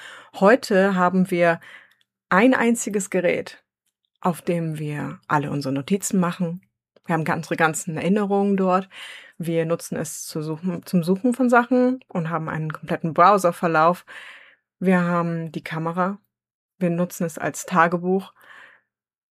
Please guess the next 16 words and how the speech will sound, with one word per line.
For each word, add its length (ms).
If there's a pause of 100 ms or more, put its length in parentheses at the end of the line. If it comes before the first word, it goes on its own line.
(180)
Wir 460
haben 200
dort 160
alle 160
unsere 260
Wecker 260
eingestellt, 640
alle 240
unsere 680 (320)
Erinnerungen 800
im 120
Kalender, 880
unser 320
Navi, 720
unsere 520
Shoppinglisten, 1120